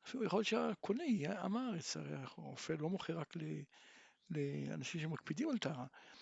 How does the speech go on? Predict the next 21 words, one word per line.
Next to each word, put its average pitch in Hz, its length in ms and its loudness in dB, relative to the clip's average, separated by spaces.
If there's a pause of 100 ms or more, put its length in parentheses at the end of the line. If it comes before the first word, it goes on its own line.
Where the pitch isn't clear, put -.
(220)
אז 143 280 0
אולי 185 280 2
ה-, 202 240 4
ה-, 131 440 -4 (100)
הקונה 143 500 2
יהיה 175 320 6
עם 143 140 6
הארץ, 247 520 0
והוא 175 120 4
יטמא 190 280 2
את 226 100 -2
החלה. 202 320 4 (560)
אז 160 80 2
לכן 226 200 4
חייבו 170 320 4
אותו 175 180 2
להפריש 143 380 0
את - 60 -2
ה-, 135 180 2
את - 100 -4
האופה. 156 260 -2